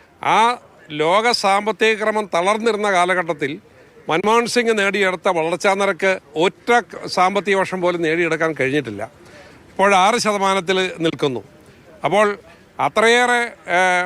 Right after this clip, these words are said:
പ്രതിസന്ധികളിൽ ഈ രാജ്യത്തെ ഏറ്റവും ഭംഗിയായി മുന്നോട്ട് നയിച്ച മൻമോഹൻ സിംഗിൻ്റെ ഗവൺമെന്റിനെ ഇകഴ്ത്തി കാണിക്കാനും ഇപ്പോഴത്തെ ഈ ഗവൺമെന്റിന് ഇല്ലാത്ത ഒരു കാര്യങ്ങൾ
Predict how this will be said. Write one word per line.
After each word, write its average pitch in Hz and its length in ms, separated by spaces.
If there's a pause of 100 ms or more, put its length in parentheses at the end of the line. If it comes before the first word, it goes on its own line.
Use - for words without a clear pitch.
(100)
പ്രതിസന്ധികളിൽ 220 680 (100)
ഈ - 20 (120)
രാജ്യത്തെ 196 440 (540)
ഏറ്റവും 220 360
ഭംഗിയായി 214 460
മുന്നോട്ട് 185 400
നയിച്ച 165 260 (800)
മൻമോഹൻ 190 460
സിംഗിൻ്റെ 226 380
ഗവൺമെന്റിനെ 190 520 (140)
ഇകഴ്ത്തി 180 380
കാണിക്കാനും 156 460 (720)
ഇപ്പോഴത്തെ 240 480 (280)
ഈ - 20 (120)
ഗവൺമെന്റിന് 202 480
ഇല്ലാത്ത 214 380 (320)
ഒരു 190 180
കാര്യങ്ങൾ 190 320